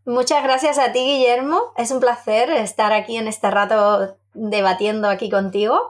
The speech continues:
Mi formación básica es de medicina veterinaria. Hice la carrera de medicina veterinaria. Posteriormente hice una especialidad en microbiología, que me marcó para siempre. A partir de ahí, la microbiología ya me,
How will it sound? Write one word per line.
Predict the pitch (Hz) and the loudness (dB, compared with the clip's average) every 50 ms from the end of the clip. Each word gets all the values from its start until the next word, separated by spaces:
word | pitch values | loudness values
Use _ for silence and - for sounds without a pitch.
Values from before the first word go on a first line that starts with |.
| 180 202 | -4 -4
Mi | 208 208 190 | -4 -4 -2
formación | - 233 208 202 202 190 - - 220 220 220 220 | -2 -2 0 0 -2 -2 0 0 0 0 0 2
básica | 220 220 220 - - 208 208 214 202 202 202 208 | 0 0 0 0 -4 -2 0 2 2 2 2 2
es | 208 202 190 190 | 0 0 -4 -2
de | 202 202 196 190 185 185 185 180 185 180 180 180 190 | 0 2 2 2 2 2 0 0 -2 -2 -4 -6 -6
medicina | 190 190 190 185 - 202 190 175 | -4 -4 -6 -6 -4 -4 -2 -2
veterinaria. | 175 175 185 175 175 185 190 202 240 277 311 370 480 494 - _ | 0 0 0 0 0 -2 -2 -2 -2 0 0 -2 -4 -4 -8 _
Hice | - 185 - - 180 | -14 -12 -8 -6 -4
la | 175 160 - | -4 -4 -4
carrera | 202 196 208 196 202 196 190 | -4 -2 -2 0 0 0 -2
de | 190 | -2
medicina | 190 190 185 185 180 - 190 180 180 | -4 -2 -4 -4 -4 -4 -6 -6 -4
veterinaria. | 180 180 196 202 214 226 247 269 269 285 294 302 311 320 - | -4 -4 -4 -4 -2 -2 -2 -2 0 0 0 -2 -2 -4 -6
Posteriormente | - 214 214 - 220 208 202 196 202 202 202 202 202 196 - 208 202 196 196 196 190 - - | -6 -8 -4 -2 -2 -2 0 -2 -2 -2 -4 -4 -6 -4 -2 2 4 4 4 4 2 0 -2
hice | 202 - 226 | -6 -4 -4
una | 208 208 | -4 -4
especialidad | 208 - - 208 - - 196 190 190 190 190 190 185 190 185 - _ | -6 -6 -8 -10 -6 -4 -2 -2 0 0 2 2 2 0 0 -4 _
en | - 214 214 220 | -6 -6 -4 -4
microbiología, | 220 220 220 240 208 190 202 233 277 262 202 185 - 214 208 202 214 262 370 - _ _ _ - | -4 -2 -2 0 0 2 2 2 2 2 2 0 -4 -4 -4 -2 -2 -2 -4 -6 _ _ _ -8
que | - 190 185 190 | -6 -4 -4 -4
me | 185 190 190 | -4 -4 -4
marcó | 190 170 170 180 - 196 185 185 185 185 185 | -2 -2 -4 -2 -2 0 0 2 2 0 0
para | 185 190 180 180 175 | 0 0 0 0 -4
siempre. | - 196 185 185 185 185 196 190 190 | -4 -4 -4 -4 -4 -4 -4 -2 -2
A | 180 175 | -2 -2
partir | 202 185 185 - 190 185 | -4 -6 -4 -4 -4 -2
de | 196 185 | 0 0
ahí, | 170 170 180 190 190 196 | 2 2 0 0 -2 -4
la | 196 190 | -6 -6
microbiología | 190 185 180 - 170 175 180 185 185 190 202 196 196 190 | -6 -6 -2 0 0 2 2 2 0 0 -2 -2 0 0
ya | 190 190 185 185 185 | 0 2 0 0 -2
me, | 196 190 170 - - - - - | -2 -6 -8 -8 -10 -14 -16 -20